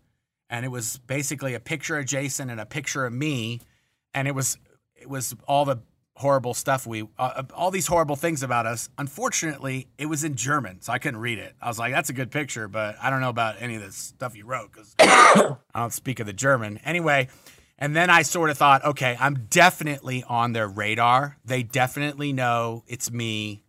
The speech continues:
They definitely know I'm up to no good." And, um, when Jason and I were waiting in the lounge at the airport, I said, "Those two dudes right there, those are our P Is." I be-, I said, "I bet you money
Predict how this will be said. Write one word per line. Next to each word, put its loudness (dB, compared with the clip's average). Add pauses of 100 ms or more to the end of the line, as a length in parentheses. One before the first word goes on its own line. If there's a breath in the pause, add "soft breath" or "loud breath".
(160)
They -8
definitely -6
know -2
I'm -4
up -4
to -10
no -6
good." -6 (560)
And, -2
um, 0
when -6
Jason -2
and -4
I 0
were -6
waiting -2
in -8
the -6
lounge 0
at -12
the -12
airport, -6 (480)
I -6
said, -2
"Those 0
two -2
dudes -4
right -2
there, -6
those -4
are -2
our 0
P -8
Is." -6 (260)
I -6
be-, -12
I -6
said, -4
"I -4
bet -8
you -8
money -6